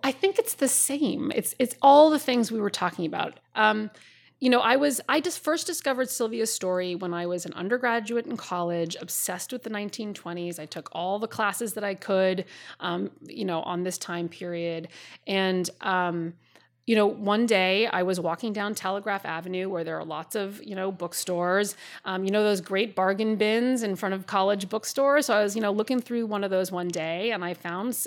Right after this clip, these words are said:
like, a used copy of Sylvia's memoir. I bought it and I read it, and I was just absolutely entranced, right? But I was twenty years old. I just, I think, as you said earlier, filed it away under good to know. Um,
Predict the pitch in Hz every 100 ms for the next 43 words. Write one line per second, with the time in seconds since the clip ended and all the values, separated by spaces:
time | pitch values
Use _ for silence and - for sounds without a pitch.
0 | - 170 175 165 175 202 - 196 214 202
1 | - - 185 202 214 202 175 151 151 147
2 | 160 277 294 - - - 170 165 143 180
3 | 277 - - - - - - - 202 190
4 | 175 165 170 160 156 226 - - 208 190
5 | 208 202 247 240 - 180 220 220 240 220
6 | 208 196 - 190 170 - - - 175 156
7 | - - - - - 165 202 240 - -
8 | - - - - 269 311 - - 233 208
9 | 196 196 180 175 233 349 311 196 214 202
10 | - - _ _ _ _ _ - - 233
11 | 202 196 180 196 185 196 190 190 - 196
12 | 202 233 220 196 190 226 247 208 202 170
13 | 208 196 226 190 165 196 370 - - -
14 | - 196 196 196 214